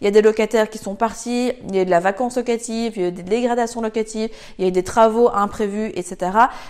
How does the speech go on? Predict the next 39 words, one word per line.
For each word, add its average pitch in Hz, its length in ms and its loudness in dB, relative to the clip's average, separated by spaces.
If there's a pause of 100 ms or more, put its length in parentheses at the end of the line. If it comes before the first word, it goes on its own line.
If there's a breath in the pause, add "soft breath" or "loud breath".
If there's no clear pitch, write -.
Bref, 254 340 4
finalement, 226 560 0
en 202 60 -2
fait, 262 240 -2
cet - 140 -4
investissement 202 540 -2
qui 240 100 -6
était 190 300 -2
un 175 120 -6
super 208 420 -4
placement 185 460 -6
de 175 100 -6
base 202 360 4 (260 loud breath)
a 185 80 0
commencé 233 420 0
à 254 60 2
devenir 214 360 -2
de 202 80 -2
plus 226 200 -8
en 208 120 -2
plus 202 140 -12
délicat 170 460 -2 (400 loud breath)
et 262 260 2
les 208 260 4
trois 214 300 0
autres 226 280 0
personnes 202 640 0
n'ont 202 240 -4
tout 220 100 -14
simplement 202 560 0 (280 loud breath)
plus 311 420 0
assuré 214 580 -2
les 208 220 2
charges 240 480 2 (100)
avec 214 320 0
la 202 80 -2
personne 196 300 -6
avec 190 220 -4
qui 247 180 -6